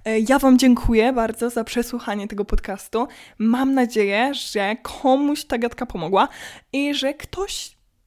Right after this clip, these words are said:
też może był w kryzysie i postanowił,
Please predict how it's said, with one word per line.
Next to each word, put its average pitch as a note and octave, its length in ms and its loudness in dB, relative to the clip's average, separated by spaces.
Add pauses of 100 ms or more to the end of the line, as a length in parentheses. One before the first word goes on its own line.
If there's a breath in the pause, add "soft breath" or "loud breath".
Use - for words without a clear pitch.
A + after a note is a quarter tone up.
(100)
też - 360 -6
może F4+ 380 -2
był F4 280 6
w - 60 -18
kryzysie B3+ 480 -10
i - 200 -10
postanowił, D4+ 800 -8